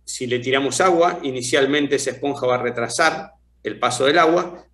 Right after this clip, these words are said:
pero cuando esa esponja se satura, el agua pasa directamente, cada gota que ingresa por un lado sale para el otro lado. Esto mismo pasa en una indumentaria de protección química, en cualquier marca, en cualquier tipo, no importa si es un traje de protección química, química inicial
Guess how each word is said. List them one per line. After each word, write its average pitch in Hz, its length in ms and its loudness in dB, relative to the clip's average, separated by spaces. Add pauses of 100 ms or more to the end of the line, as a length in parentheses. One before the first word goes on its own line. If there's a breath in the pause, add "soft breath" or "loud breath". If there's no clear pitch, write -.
pero 208 200 10
cuando 175 180 4
esa 160 140 2
esponja 151 380 -2
se 147 140 -4
satura, 143 640 0
el 131 140 0
agua 131 460 2 (100)
pasa 156 340 2
directamente, 123 840 -4
cada 135 200 0
gota 135 280 2
que 127 100 -2
ingresa 151 400 -2
por 156 100 -6
un 160 100 -2
lado 170 200 0
sale 123 320 -4
para 110 160 -6
el 104 60 -6
otro 104 180 -12
lado. - 220 -16 (580 soft breath)
Esto 190 280 4
mismo 175 480 2
pasa 143 260 0
en 135 80 0
una 131 100 -2
indumentaria 120 500 -2
de 117 80 -2
protección 113 420 -8
química, 139 560 -4 (200)
en 151 140 -4
cualquier 123 360 2
marca, 135 680 -2
en 139 160 0
cualquier 120 380 0
tipo, 135 600 -6
no 131 160 0
importa 135 420 0
si 127 180 -4
es - 360 -8
un 117 140 -6
traje 127 280 0
de 107 60 -6
protección 107 460 -4
química, 117 520 -6
química 120 300 -4
inicial 180 500 -2